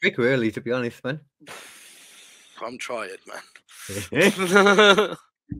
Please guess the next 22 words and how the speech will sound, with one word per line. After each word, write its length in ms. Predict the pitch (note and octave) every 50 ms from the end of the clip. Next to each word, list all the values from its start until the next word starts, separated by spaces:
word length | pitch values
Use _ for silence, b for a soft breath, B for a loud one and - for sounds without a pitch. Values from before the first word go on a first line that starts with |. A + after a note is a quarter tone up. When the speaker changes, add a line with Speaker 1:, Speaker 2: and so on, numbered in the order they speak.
| - - _ _ G#2+
Speaker 1:
Let's 180 | F#2 F2+ - -
get 140 | A#2+ G#2 F#2
another 220 | F2+ F2+ F2+ E2+
one 220 | E2+ F#2 F#2 F2 E2+
on. 140 | F2 F#2
Let's 120 | G2 G2 -
see 140 | - B2 A2
what 160 | G#2+ G2 -
this 80 | -
Speaker 2:
Let's 100 | G3 -
get 60 | G2 D3
Speaker 1:
next 40 | G3 F3+ F3
Speaker 2:
another 140 | E3 - F2+
Speaker 1:
one 120 | F2+ -
Speaker 2:
one 0 |
Speaker 1:
is. 60 | - G#2
Speaker 2:
on. 100 | G2+ _ _ _ _ _ _ _ _ _ _ _ _ _ _ _ _ _ - G2
Speaker 1:
Okay. 560 | F#2 F2+ _ - - A#2+ - - E2 D#2+ - - D3+
Oh, 120 | F3 - _ _ _ - -
shit. 120 | C#3 - _ _ _ _ _ _ _ -
I 120 | A2+ A#2+
can't 260 | - - F3 F#3 F#3+